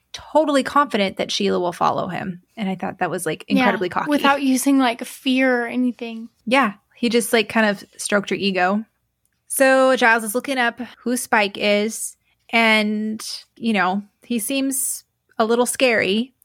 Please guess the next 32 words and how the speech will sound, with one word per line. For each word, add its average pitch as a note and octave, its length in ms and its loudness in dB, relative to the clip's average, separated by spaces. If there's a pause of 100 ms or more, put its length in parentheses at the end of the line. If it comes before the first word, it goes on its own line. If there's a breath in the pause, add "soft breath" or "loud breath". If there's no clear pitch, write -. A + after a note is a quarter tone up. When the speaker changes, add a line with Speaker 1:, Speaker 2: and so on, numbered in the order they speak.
(100)
Speaker 1:
And G3+ 320 2
Xander's G#3+ 340 2
all G3+ 140 2
like, F#3 340 -2
um, G#3 560 2 (120)
"Knight G3+ 260 0
of G3+ 40 -4
Saint A3+ 220 0
Vigus. G#3+ 600 0
Oh, A3 260 4
they're G#3 120 0
gonna G#3 120 2
be G#3 60 2
more G#3 180 2
powerful. G3+ 760 0 (360 loud breath)
Can G#3+ 160 0
we G#3 140 6
run?" G#3 680 2 (500 soft breath)
And G3 240 2
Willow's G3+ 340 2
like, F#3 320 0
"Um, G#3 260 4
that G#3 200 2
wouldn't F#3+ 180 -4
be E3+ 120 -6
right, E3+ 220 -4
Xander. - 520 -10 (460)
Can B3+ 180 2
we G#3+ 100 4
hide?" F#3 360 0 (200)
Speaker 2:
<laughs> C4+ 560 0
Yeah. C4 400 2